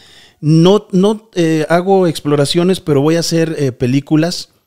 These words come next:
Y aparte, este, eh, este podcast esperemos que le guste a la gente. Ha recibido muy buenas críticas. He, he estado viendo los comentarios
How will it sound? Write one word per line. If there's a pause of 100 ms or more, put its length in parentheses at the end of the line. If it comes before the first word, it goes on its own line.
(760)
Y
aparte,
este, (1400)
eh,
este
podcast
esperemos
que
le
guste
a
la
gente.
Ha
recibido
muy
buenas
críticas.
He,
he
estado
viendo
los
comentarios